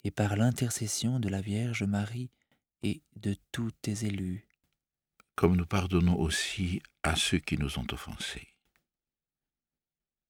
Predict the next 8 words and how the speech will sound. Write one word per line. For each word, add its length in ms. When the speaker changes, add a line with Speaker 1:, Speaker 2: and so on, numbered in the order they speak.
Speaker 2:
Et 200
ce 140
que 160
nous 140
ne 100
pardonnons 640
pas 220
pleinement 680